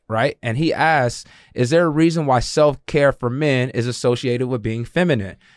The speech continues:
Just off the bat, you know, I think in a, a lot of things that we associate self-care with, like, you know, grooming,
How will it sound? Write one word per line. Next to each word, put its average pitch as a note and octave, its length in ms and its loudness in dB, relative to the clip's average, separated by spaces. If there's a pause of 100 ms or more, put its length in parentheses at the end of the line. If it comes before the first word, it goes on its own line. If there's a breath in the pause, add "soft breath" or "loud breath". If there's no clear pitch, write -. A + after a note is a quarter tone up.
(120)
Just A2+ 200 -4
off A2+ 220 -4
the A2+ 80 -8
bat, A#2 440 0
you A2 120 -8
know, A2 80 -6
I G#2+ 120 -2
think A2+ 260 -6
in A2+ 220 -6
a, A2 200 -4
a A2 40 -8
lot A#2 200 0
of A2 60 -4
things A#2 260 -6
that A2 140 -2
we A#2 120 -2
associate A2 440 -6
self-care A2+ 420 -4
with, A2 240 -4
like, G2 340 -12 (140)
you G2 140 -14
know, G2 260 -12 (600)
grooming, G#2 580 -6